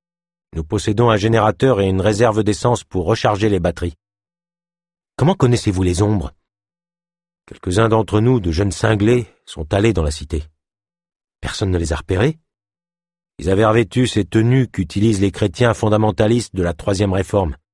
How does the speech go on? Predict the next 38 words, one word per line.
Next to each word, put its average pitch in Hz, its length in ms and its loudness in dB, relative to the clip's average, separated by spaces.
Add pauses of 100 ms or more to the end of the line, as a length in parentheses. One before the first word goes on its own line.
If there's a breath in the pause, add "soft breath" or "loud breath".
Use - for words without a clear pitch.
(260)
et 101 60 -8
qui - 120 -4
ne 120 120 4
laissent 123 180 2
paraître 117 460 0
qu'une 113 240 -2
minuscule 170 680 2
partie - 380 0
du 120 120 0
visage. 104 520 2 (760)
Là-bas, 120 380 2
ils 98 160 0
ont 101 60 2
entendu 107 300 0
parler 117 280 2
des 104 180 2
ombres. 107 280 -2 (760)
Des 123 120 0
fouineurs 165 440 2
aussi. 78 280 -6 (640)
Paraît 104 180 -2
que - 60 -8
ce 113 80 -4
sont 113 160 0
des 113 140 4
mutants, 120 460 2
qu'ils 85 220 -4
ont 95 40 2
un 98 60 0
deuxième 120 320 2
cerveau. » 113 400 2 (1300)
Ganesh 120 480 0
lâcha 113 340 0
un 98 100 2
petit 113 300 -2
rire 98 260 0
malgré 80 360 -2
lui. « 62 240 -12